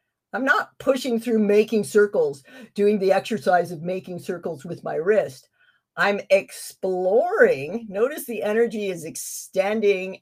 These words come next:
out through my fingertips as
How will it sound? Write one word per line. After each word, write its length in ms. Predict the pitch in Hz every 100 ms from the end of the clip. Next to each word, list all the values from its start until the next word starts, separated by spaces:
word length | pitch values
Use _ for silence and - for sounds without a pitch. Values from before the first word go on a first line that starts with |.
| _
out 400 | 147 175 208 -
through 440 | - 190 202 233 214
my 240 | 175 165 131
fingertips 1300 | - 233 240 180 139 - 151 131 - - - - - _ _ _ _ _
as 420 | 143 208 220 208